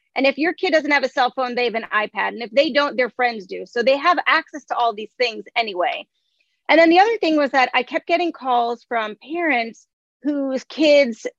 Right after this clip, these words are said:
were exposed to something, oops, by accident. So I,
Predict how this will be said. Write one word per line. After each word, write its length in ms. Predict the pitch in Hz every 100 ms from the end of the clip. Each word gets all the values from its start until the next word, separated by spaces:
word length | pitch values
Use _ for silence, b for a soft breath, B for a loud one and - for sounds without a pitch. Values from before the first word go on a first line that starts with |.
| -
were 220 | 240 254
exposed 560 | 254 - - 277 294 269
to 60 |
something, 460 | 226 240 226 247 240 254
oops, 260 | 247 -
by 120 | 247
accident. 720 | 214 202 214 - 233 240 170 -
So 300 | 226 220 -
I, 160 | 226